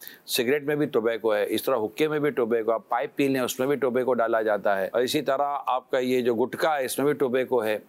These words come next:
तो ये सारा तकरीबन तंबाकू आइटम है। मैं तो यही दरख्वास्त करूँगा, चले हाथ जोड़ लेता हूँ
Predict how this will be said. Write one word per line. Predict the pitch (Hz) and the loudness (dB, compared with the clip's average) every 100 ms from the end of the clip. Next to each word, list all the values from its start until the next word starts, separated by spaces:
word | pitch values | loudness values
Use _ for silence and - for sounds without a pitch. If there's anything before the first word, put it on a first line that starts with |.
| _ - - - | _ -20 -20 -2
तो | 175 | 0
ये | |
सारा | - 135 160 196 | 2 0 0 -2
तकरीबन | 160 - 170 185 | -2 0 0 0
तंबाकू | 139 135 147 - 117 | -2 -2 -2 0 0
आइटम | 92 95 85 | 0 -2 -4
है। | 80 120 | -6 -4
मैं | 139 | -2
तो | 147 | 0
यही | 135 139 | 0 0
दरख्वास्त | 127 - 127 - | 0 0 -4 0
करूँगा, | 120 120 120 113 - _ _ | 0 2 0 -2 -4 _ _
चले | 127 127 | -2 0
हाथ | 110 117 | 0 0
जोड़ | 120 120 | 2 2
लेता | 110 104 110 | 2 0 -2
हूँ | 104 | -4